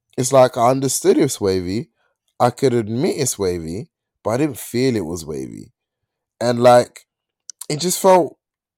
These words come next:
it felt so, it felt so off. But in comparison, I, I like a lot of rappers who they're kinda, like, income, it's like their, their work is high class, in contrast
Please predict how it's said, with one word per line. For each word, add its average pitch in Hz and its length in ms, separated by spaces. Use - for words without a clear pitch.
it 135 80
felt 170 240
so, 147 400
it 139 60
felt 165 220
so 165 340
off. - 400
But 151 180
in 190 100
comparison, 185 640
I, 123 60
I 131 160
like 156 300
a - 100
lot 143 200
of 123 80
rappers 113 540
who 120 340
they're 139 160
kinda, 147 280
like, 127 260
income, 127 520
it's 135 240
like 139 240
their, 131 340
their 135 380
work 135 400
is 117 120
high 127 280
class, 117 560
in 135 160
contrast 127 800